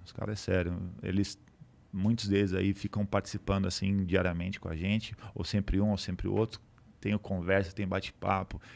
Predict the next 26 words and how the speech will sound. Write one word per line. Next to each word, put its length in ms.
eles 160
querem 220
saber 400
como 180
é 40
que 120
tá, 360
como 200
é 60
que 120
não 140
tá, 320
o 20
que, 120
que 80
dá 120
pra 140
fazer, 360
o 40
que 80
dá 100
pra 160
melhorar, 300
tem 320
ideias, 480
assim, 360